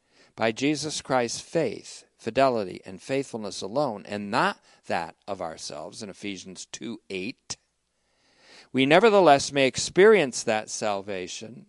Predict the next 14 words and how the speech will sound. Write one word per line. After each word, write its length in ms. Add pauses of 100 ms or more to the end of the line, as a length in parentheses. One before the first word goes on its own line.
even 320
now, 440 (1600)
that 200
state 640
of 300 (120)
soteria, 1300 (1400)
by 480
a 260
participation 1600 (340)
with 580 (460)
or 260
in 380 (180)
his 520 (100)
faith, 500